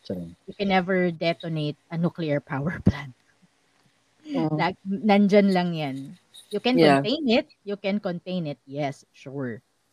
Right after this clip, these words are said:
Speaker 2: Pero yung totally hindi na siya usable, I highly doubt that. And Chernobyl is like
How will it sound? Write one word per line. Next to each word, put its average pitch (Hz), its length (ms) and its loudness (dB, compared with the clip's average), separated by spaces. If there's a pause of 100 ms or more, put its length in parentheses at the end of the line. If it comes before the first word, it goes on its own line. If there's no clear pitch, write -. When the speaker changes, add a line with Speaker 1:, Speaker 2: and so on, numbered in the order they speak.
(500)
Speaker 2:
Pero 165 240 -2
yung 165 480 -4
totally 175 400 -2
hindi 165 240 -2
na 160 80 -4
siya 147 560 -4
usable, 139 640 -10
I 151 160 -6
highly 135 240 -8
doubt 120 320 -16
that. 107 120 -20 (120)
And 147 480 -6 (160)
Chernobyl 156 480 -4
is 143 320 -10
like 131 160 -6